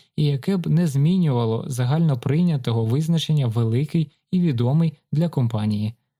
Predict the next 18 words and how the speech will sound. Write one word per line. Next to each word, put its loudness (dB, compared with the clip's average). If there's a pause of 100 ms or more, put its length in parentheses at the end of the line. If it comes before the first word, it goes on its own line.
(320)
За 2
своєю 0
суттю, -2 (240)
це -4
повинна 0
бути 0
велика 0
група 0
компаній, 0 (260)
яку -2
хтось -4
вважатиме, 0 (120)
а -2
хтось -4
і 0
ні, 2 (280)
відповідною 2
для -2